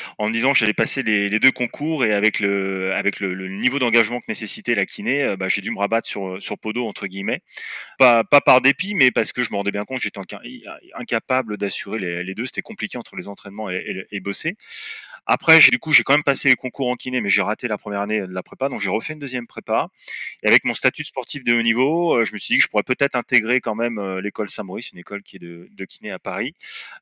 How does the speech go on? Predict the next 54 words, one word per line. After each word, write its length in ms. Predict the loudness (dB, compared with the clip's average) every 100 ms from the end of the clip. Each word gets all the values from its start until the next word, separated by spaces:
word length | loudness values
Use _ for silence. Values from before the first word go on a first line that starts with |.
| -2
Euh, 400 | 2 4 2 2 0
ça 120 | -2
s'est 180 | 0 2
joué 200 | 4 4
à 60 |
peu 140 | 4 2
de 40 |
choses. 320 | 2 2 0 -10 -14 -14 -4
J'étais 240 | 0 0 0
en 320 | 0 0 0
concurrence 460 | -2 2 4 4 2
avec 180 | -2
un 120 | -2 -2
autre 140 | 2
gars 360 | 6 8 6 4
qui, 600 | -2 -6 -4 -2 -2 -4
on 40 |
s'est 120 | -4 -6
rencontré 220 | -6 -2
au 40 |
championnat 300 | -2 0 -4
de 60 | -4
France, 240 | -6 -6
il 40 | -4
m'a 80 | -2
battu 240 | -2 -2
d'un 140 | -4
point, 240 | -4 -4 -2
il 60 |
va 80 | 2
au 80 | 2
monde 300 | 0 -2 -2
et 40 |
il 60 | -2
fait 100 | 0
champion 280 | -2 -4 -4
du 80 | -6
monde. 160 | -8 -14 -12 -4
Donc, 320 | -4 -2 -2
euh, 340 | -2 0 -2
du 140 | -4 -10
coup, 260 | -6 -2
euh, 120 | 0
lui 200 | 2 4
intègre 320 | 4 4 4 4
l'école 240 | 4 2
de 60 | 0
kiné. 320 | 0 -4 -4 -10 -10 -10 -10 -12 0
Et 80 | 4
moi, 160 | 8 8
j'ai 100 | 8
découvert 400 | 6 4 6 8
le, 260 | 8 8
j'ai 100 | 8